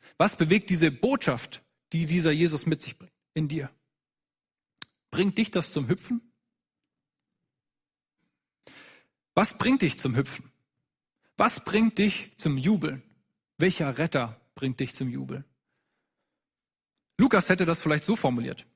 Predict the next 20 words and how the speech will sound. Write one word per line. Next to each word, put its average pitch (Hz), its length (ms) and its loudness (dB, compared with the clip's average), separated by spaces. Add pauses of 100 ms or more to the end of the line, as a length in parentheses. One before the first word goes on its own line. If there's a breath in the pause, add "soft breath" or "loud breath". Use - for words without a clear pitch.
(880)
"Ich 226 160 2
hüpfe 254 220 6
manchmal 208 520 2
innerlich 165 600 0 (120)
und 254 200 0
auch 165 200 -2
äußerlich, 165 540 0 (340 loud breath)
wenn 160 160 4
ich 196 160 2
daran 160 320 4
denke, 208 560 4
dass - 240 -4
Gott 214 220 0
in 151 260 -4
Christus - 600 -2
zu 180 120 0
den 151 140 0
Menschen 170 360 -2
gekommen 147 360 0
ist - 360 -6